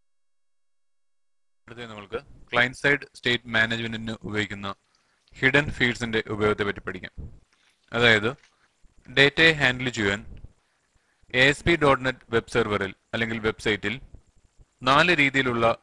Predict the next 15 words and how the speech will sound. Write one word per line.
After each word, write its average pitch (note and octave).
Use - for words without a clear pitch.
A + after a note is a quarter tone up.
client B2
side C3
options G#2+
ആണുള്ളത്. F#2+
അതായത് A2+
view A#2
state B2+
property, G#2
hidden B2
fields, G#2+
cookies, B2+
query A2
strings. F#2+
ഇതിൽ C3
കുക്കീസും E3